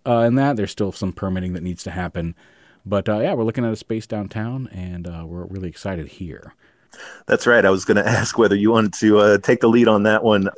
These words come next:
Speaker 2: Not every day V P M gets to have its own headlines. The story was, uh, announced by V P M on Wednesday, and, and we have a story on Richmond BizSense as well with some more details. The actual location is gonna be at thirteen and seventeen East Broad Street, which is just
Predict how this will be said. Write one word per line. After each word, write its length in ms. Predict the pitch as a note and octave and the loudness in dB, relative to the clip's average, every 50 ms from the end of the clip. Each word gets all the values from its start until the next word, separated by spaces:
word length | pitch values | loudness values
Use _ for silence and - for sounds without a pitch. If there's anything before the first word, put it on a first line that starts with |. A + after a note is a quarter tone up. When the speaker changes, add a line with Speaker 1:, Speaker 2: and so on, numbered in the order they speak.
| - | -12
Speaker 2:
Not 220 | - A2 G#2 G#2 G#2 | -6 -2 0 0 2
every 120 | G2 G#2 | 0 0
day 260 | F#2+ G#2 G#2 G#2 G2+ | 0 0 2 2 0
V 180 | F#2 F#2 G#2+ G#2 | 0 -2 -4 -2
P 100 | - A2 | -2 0
M 240 | G#2 G#2 G#2 G#2+ G2 - - - - - _ _ | 0 0 0 0 -4 -6 -12 -20 -20 -20 _ _
gets 160 | G2+ G2+ - - | -6 -6 -2 0
to 280 | G#2 G2+ G2 G2 F2 - | 2 2 2 2 0 -4
have 180 | - - A#2+ A2+ | -2 0 0 0
its 120 | G#2+ - | 2 2
own 120 | B2+ A#2+ A2+ | 2 2 4
headlines. 520 | A2 B2 A2 A2 G#2 G#2 G2+ A2 A#2 - | 4 4 4 4 4 2 2 0 -2 -4
The 260 | - - G2+ F2+ E2+ | -4 -2 -2 -2 -2
story 480 | E2+ - - - G2 F#2+ F#2 F#2 E2+ D#2+ _ | -2 -4 -6 -4 -2 -2 -2 -2 -4 -8 _
was, 340 | - F#2+ F2+ F2+ F2+ - - | -6 -4 -4 -4 -4 -4 -4
uh, 140 | F2+ F2+ C#2+ | -4 -2 0
announced 360 | G#2 A#2+ A#2 A#2 A#2+ - - | 2 2 2 2 0 0 0
by 200 | - A2+ G#2+ G#2+ | 2 4 4 4
V 120 | G#2 A2+ | 4 2
P 200 | G#2+ - - A2 | 0 0 -2 0
M 280 | A2 A2+ A2 A2 A2 A2+ - | 2 2 2 2 0 -2 -4
on 300 | - G2 G2 F#2+ F#2 F2+ | -6 -4 -4 -4 -4 -2
Wednesday, 480 | F2+ G#2 A2+ A#2+ - - C3+ B2+ B2+ B2+ | -2 -2 -2 -2 0 0 2 4 4 4
and, 180 | G2+ F#2 F#2 | 2 0 -2
and 100 | D2+ F#2 | -4 -2
we 120 | F#2+ G2 G#2 | 0 2 2
have 120 | G2+ F2+ | 2 2
a 40 | F2+ | 0
story 400 | - - - G#2 G2+ G2+ G2+ F#2+ | -6 -6 -2 0 2 2 2 2
on 320 | D#2+ E2+ F#2+ F#2 F2+ F2 - _ | 0 -2 -4 -6 -6 -8 -12 _
Richmond 320 | - G2 F#2+ - G#2 F2 | -6 -6 -4 -4 -2 0
BizSense 400 | G#2 G2+ F#2+ - G#2 G2 F2+ - | 0 0 0 0 -2 -2 -2 -4
as 120 | F2 D#2+ F2 | -8 -8 -2
well 280 | F2 G2 G2 G2+ G2 | 2 4 4 4 4
with 100 | F#2 F2 | 2 0
some 160 | - - - G2 | -4 -6 -4 -4
more 140 | F#2 F2+ | -4 -4
details. 520 | E2+ - G2 F#2+ - - F#2 E2+ E2+ D#2+ - | -2 -4 -6 -6 -2 0 0 0 0 -2 -6
The 140 | - F2+ F2 | -4 0 0
actual 260 | F#2 - - G2+ F2+ | 0 0 -2 -4 -4
location 500 | E2+ E2+ - - G2+ G2 F#2+ - - F#2+ | -4 -6 -6 -4 -4 -4 -4 -4 -6 -8
is 100 | E2+ - | -8 -6
gonna 180 | - F#2+ F#2 | -6 -6 -4
be 120 | D#2+ F2+ F2 | -4 -4 -4
at 120 | D#2+ - | -6 -6
thirteen 580 | - F#2+ F2+ F2 - - G#2+ F#2+ F#2+ F#2+ F#2 F2 - | -4 -6 -6 -6 -6 -6 -6 -4 -4 -4 -4 -6 -6
and 160 | - F#2 F2 | -8 -10 -10
seventeen 560 | - - G2+ F#2+ F#2 F#2 - - - F#2+ F2+ | -4 -4 -2 -2 -2 -4 -6 -6 -6 -6 -6
East 340 | F2+ - G#2 G#2 - - - - | -4 -4 -4 -6 -6 -8 -8 -2
Broad 340 | F#2+ F#2 F#2 G2 G#2 G#2 | 0 2 2 2 2 0
Street, 400 | - - - F2+ F2+ E2+ D#2 D2 - | -4 -8 -6 -4 -4 -4 -6 -8 -8
which 240 | - F2 - - - | -8 -8 -8 -8 -8
is 340 | E2 D#2+ D#2+ E2 - - - - | -8 -8 -8 -10 -12 -16 -14 -8
just 380 | - G2 F#2+ - - - - | -4 -4 -4 -4 -6 -12 -16